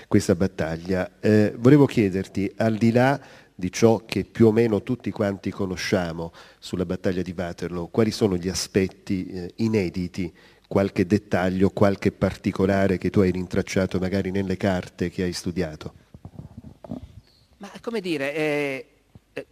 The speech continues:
Speaker 2: tutto e niente, nel senso che, mm, potrei mettermi a cercare nella memoria e trovarne forse innumerevoli, ma molto piccoli. Ci sono diverse cose che m-, mi hanno colpito. Una cosa che mi ha colpito, per esempio, è il fatto che a Waterloo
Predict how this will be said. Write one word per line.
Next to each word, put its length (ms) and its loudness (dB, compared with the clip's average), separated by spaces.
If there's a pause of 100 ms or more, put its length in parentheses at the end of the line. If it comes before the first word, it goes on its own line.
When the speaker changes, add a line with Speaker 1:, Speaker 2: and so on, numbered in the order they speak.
(100)
Speaker 2:
tutto 240 -4
e 60 0
niente, 380 -2
nel 120 -4
senso 240 -2
che, 260 -2
mm, 380 -2
potrei 320 -2
mettermi 300 2
a 40 -2
cercare 300 0
nella 160 4
memoria 440 2
e 40 0
trovarne 500 0
forse 280 -2
innumerevoli, 480 2
ma 80 0
molto 340 0
piccoli. 480 -4 (260)
Ci 120 -6
sono 160 0
diverse 320 -2
cose 260 -2
che 220 -14
m-, 100 -2
mi 300 0
hanno 160 -2
colpito. 580 -4
Una 180 -2
cosa 260 2
che 100 0
mi 100 2
ha 60 0
colpito, 600 2 (200)
per 140 0
esempio, 600 2
è 80 -4
il 160 0
fatto 460 -2
che 140 -6
a 100 -2
Waterloo 800 -2